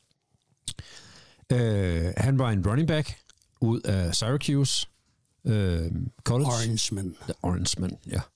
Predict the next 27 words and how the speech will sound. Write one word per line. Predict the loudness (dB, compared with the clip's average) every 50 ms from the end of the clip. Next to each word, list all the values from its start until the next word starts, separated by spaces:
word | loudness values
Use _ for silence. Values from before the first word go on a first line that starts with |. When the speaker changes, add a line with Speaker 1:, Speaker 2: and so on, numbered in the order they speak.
| _ -12
Speaker 2:
Fedt. | -8 -6 -6 -6 -8 -12 _ _ _ -4 0
Speaker 1:
Øh, | 2 2 2 2 2 2 2 2 2 2 2 2 0 0 -2 -4 -6 -2
og | -2 0 0 0
var | 0 0 -2 -2 -4 -6 -10 _ _ _ _ _ _ _ _ _ _ 0
en | 0 2
stor | 2 2 0 0 2
mand. | 2 2 2 0 -2 -14 -20 -20 _ _ _ 0
Altså, | 0 2 4
det | 4 4
her | 4 4
er |
jo | 4 4
en | 4 2
tid | 2 0 0 0 -2
før | -2 0 0 0 0 0
sådan | -2 0 0
noget | 2 2 2
med | 2 2
styrketræning | 2 2 2 2 4 4 2 0 0 2 2 2 2 2 2 2
og | 2 0 0 0
weight | 0 0 0 -2
gain | 0 0 2 2 2 0
og | 0
sådan | 0 0 0 0
noget | 0 0 0 0
er | 2
moderne, | 2 0 2 0 0 0 0 2 2